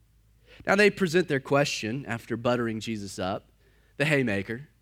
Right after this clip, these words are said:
"Is it lawful?" Now, th-, Jesus is in the temple. He's in the outer court of the Gentiles. There are thousands of people. This is a scene. Jesus is this popular figure.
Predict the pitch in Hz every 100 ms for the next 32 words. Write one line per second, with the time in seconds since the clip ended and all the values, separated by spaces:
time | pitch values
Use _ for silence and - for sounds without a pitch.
0 | _ _ - - - - 285 220 285 247
1 | 220 220 214 190 - 90 - 202 226 285
2 | 254 214 311 320 294 302 311 277 311 294
3 | 170 101 - - - 233 226 247 226 247
4 | 302 - 320 285 254 302 294 226 165 101
5 | - - _ _ _ _ _ _ _ _
6 | - 156 294 302 226 262 254 247 - -
7 | 262 285 320 294 285 262 - 294 302 240
8 | 190 101 - - _ - 285 277 247 -
9 | - 311 233 165 269 247 262 269 214 240
10 | - - 254 269 285 277 269 269 220 277
11 | 277